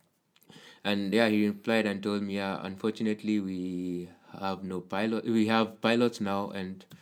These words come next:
yeah, we don't need one, but in case something comes up, we'll let you know." So I was like, "Fine," and, um,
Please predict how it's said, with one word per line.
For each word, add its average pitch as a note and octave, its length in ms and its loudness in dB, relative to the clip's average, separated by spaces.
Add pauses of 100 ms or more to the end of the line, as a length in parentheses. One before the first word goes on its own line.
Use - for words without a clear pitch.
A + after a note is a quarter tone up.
(300)
yeah, G#2 260 2 (320)
we G#2 100 -4
don't G#2 380 2
need B2+ 240 4
one, G#2 320 0
but G2 360 -4
in G#2+ 140 -2
case A2 240 4
something A2 360 -2
comes B2+ 280 0
up, B2+ 220 -2 (340)
we'll G2+ 160 -2
let F#2+ 240 -4
you G2 60 -4
know." A2 220 0 (1040)
So A2 120 -2
I - 20 2
was G2+ 100 0
like, G2+ 200 -2
"Fine," C3 340 2
and, G#2 360 2
um, G2+ 380 -4